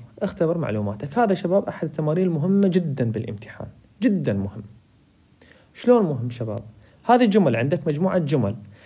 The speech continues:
هذه المجموعة جمل يقول: "What is the strange about these sentences?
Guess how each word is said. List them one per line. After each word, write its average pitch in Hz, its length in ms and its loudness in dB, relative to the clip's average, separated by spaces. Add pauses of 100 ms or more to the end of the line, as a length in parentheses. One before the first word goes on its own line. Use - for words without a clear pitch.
(240)
هذه 311 140 6
المجموعة 202 420 4
جمل 135 460 0
يقول: 208 400 4
"What 247 40 -2
is 208 140 0
the 160 220 -2
strange 190 300 0
about 160 300 0
these 175 220 0
sentences? 131 720 -4